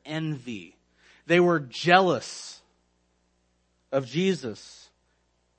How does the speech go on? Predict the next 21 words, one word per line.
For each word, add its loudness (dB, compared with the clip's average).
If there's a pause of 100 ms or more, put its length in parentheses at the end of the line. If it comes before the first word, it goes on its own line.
(800)
They -10
were -6
jealous 0
because -8
Jesus -2
had -2
the -8
love 2
and -8
the -2
admiration -6
and -8
the -8
loyalty -6 (1200)
of -16
the -20
people. -12 (1500)
And -8
so 0
Pilate 4
tried, 4